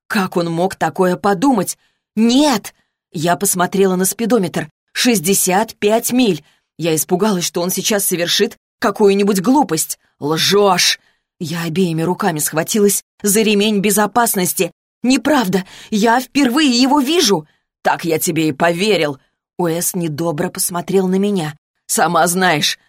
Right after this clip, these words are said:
как он пялился на тебя!» «О С», как можно спокойнее сказала я, «следи за дорогой!» «Не говори мне, что делать!» крикнул он. Он был вне себя от гнева и не владел собой.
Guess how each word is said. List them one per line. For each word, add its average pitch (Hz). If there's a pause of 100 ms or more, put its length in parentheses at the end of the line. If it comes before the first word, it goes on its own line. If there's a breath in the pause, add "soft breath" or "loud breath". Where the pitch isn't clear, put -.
как 175
он 175
пялился 156
на 170
тебя!» 180 (440)
«О 190
С», 170 (380)
как 190
можно 170
спокойнее 165
сказала 180
я, 160 (300)
«следи 247
за 220
дорогой!» 180 (480)
«Не 165
говори 185
мне, 165
что 175
делать!» 175 (240)
крикнул 180
он. 143 (640)
Он 165
был 165
вне 170
себя 160
от 147
гнева 175 (360)
и 226
не 196
владел 180
собой. 156